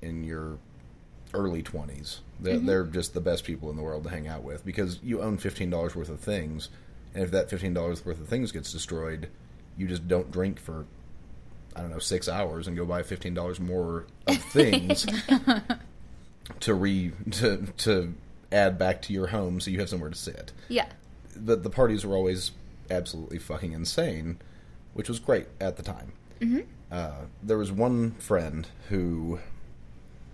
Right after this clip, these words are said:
Speaker 1: I didn't know at the time how much of a sleazebag he was,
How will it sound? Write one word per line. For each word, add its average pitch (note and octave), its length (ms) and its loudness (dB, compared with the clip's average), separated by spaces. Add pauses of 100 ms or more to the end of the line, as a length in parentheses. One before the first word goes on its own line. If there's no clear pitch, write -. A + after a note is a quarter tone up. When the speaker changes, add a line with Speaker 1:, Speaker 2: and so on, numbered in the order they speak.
(1300)
Speaker 1:
I F#2+ 120 6
didn't G#2 440 0
know F#2+ 300 8
at D2+ 100 -2
the D2+ 60 -10
time D#2+ 260 -4
how F2+ 80 -2
much D#2+ 160 -6
of D2+ 80 -10
a D2+ 40 -6
sleazebag D2+ 480 -6
he C#2+ 80 -8
was, A#1+ 460 -8